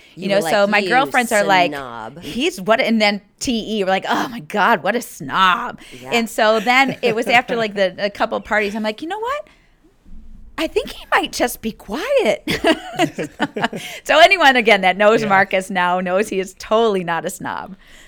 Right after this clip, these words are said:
Speaker 1: So, uh, so I thought, yeah, living on T E, I thought, and being quiet, I thought I was a snob.
Speaker 2: So
Speaker 1: But
Speaker 2: who made the first move?
Speaker 1: Uh, that's hard to remember.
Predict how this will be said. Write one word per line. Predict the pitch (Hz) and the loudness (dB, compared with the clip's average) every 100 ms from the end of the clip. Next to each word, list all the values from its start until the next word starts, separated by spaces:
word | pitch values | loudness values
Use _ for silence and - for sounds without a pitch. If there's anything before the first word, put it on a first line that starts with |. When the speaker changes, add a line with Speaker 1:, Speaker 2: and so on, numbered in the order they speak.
| - - | -20 -4
Speaker 1:
So, | 208 180 | 2 2
uh, | 175 208 185 196 | 2 -4 -8 -16
so | - 220 | -2 2
I | 202 | 2
thought, | 196 208 185 | 4 2 2
yeah, | 190 135 - | 0 -4 -4
living | 202 185 180 | -6 -4 -6
on | 175 | -6
T | - 165 170 | -10 -8 -4
E, | |
I | 165 | -4
thought, | 165 151 | -4 -6
and | 175 156 | -8 -10
being | 160 156 | -10 -10
quiet, | - 160 | -8 -8
I | 147 | -6
thought | 151 | -8
I | |
was | 147 - | -8 -12
a | |
snob. | - - 147 - _ - - | -14 -14 -16 -20 _ -20 -6
Speaker 2:
So | 269 254 | -2 -2
Speaker 1:
But | 160 | -2
Speaker 2:
who | 277 | -4
made | 269 247 | -2 -2
the | 202 | -4
first | 226 202 - | -10 -10 -10
move? | 220 285 123 _ _ _ _ _ - - _ | -12 -10 -12 _ _ _ _ _ -20 -20 _
Speaker 1:
Uh, | 247 254 277 277 277 277 247 - - - _ _ _ - _ _ _ _ _ _ | -2 0 0 0 2 0 -2 -16 -20 -20 _ _ _ -20 _ _ _ _ _ _
that's | 349 494 - | -6 -6 -6
hard | - 349 508 - | -8 -6 -6 -6
to | 277 | -6
remember. | 226 220 247 254 156 107 | -4 -2 -2 -2 -4 -6